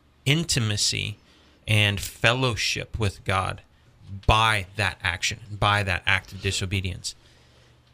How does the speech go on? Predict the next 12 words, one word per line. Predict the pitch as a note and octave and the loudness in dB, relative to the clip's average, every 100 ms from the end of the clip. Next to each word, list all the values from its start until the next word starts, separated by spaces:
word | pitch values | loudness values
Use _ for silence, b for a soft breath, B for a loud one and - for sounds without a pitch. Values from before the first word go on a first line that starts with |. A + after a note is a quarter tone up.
| _ - | _ 2
And | B2 | 4
so | A#2+ | 4
you | A2+ A2+ | 4 2
take | - C#3 D3 | 2 2 2
that | C3 G#2 | -2 -2
picture | B2 A2+ - G#2 | -4 -4 -2 0
of, | G2 | 0
okay, | G2+ - G#2 | -2 -2 -2
he | G2+ A#2 | 0 -2
died | G#2 A2 A2+ | 2 2 2
spiritually, | G2 - - B2+ - A2+ A2 | 2 0 2 0 -2 -4 -4
to | - A#2+ A2 A2 G#2+ | -2 0 0 0 -2